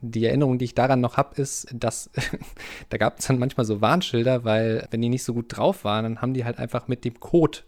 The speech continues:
geworfen auf, äh, die Leute, die vorbeigelaufen sind und, ähm, hatten da wohl irgendwie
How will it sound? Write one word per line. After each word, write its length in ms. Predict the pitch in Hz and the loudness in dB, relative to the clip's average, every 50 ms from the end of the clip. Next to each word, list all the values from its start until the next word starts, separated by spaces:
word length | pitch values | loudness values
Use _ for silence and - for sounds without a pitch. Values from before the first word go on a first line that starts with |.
| - - - | -20 -14 -6
geworfen 640 | - 113 98 101 92 98 117 - - 175 175 - - | -6 -4 -2 0 2 2 0 0 -2 -4 -4 -2 0
auf, 320 | 117 120 123 - - - | 0 0 -2 -2 -12 -8
äh, 260 | - 127 113 110 110 113 - - | -4 -2 -2 -2 -2 -4 -6 -4
die 60 | 117 | 0
Leute, 260 | 113 117 127 131 - | 2 2 2 2 -2
die 140 | 117 120 120 | -6 -8 -6
vorbeigelaufen 760 | - 113 107 117 117 131 127 123 110 101 98 104 - - 117 | -4 -4 -2 2 2 2 2 0 -4 -4 -6 -6 -6 -8 -6
sind 260 | 113 147 170 220 - - - - - - - - - - | -2 -2 -2 -2 -2 -8 -18 -18 -16 -16 -16 -18 -16 -6
und, 340 | - 147 131 135 139 - - - | 0 2 4 4 2 0 -2 0
ähm, 460 | 127 123 123 123 123 123 123 127 127 - | 2 4 6 6 6 6 4 2 -2 -2
hatten 240 | - - - 156 | -2 0 2 4
da 160 | 135 131 120 120 | 4 4 4 4
wohl 120 | 127 - | 2 0
irgendwie 580 | - 131 127 131 123 123 120 123 120 127 139 | 2 2 2 2 0 0 0 2 0 0 -2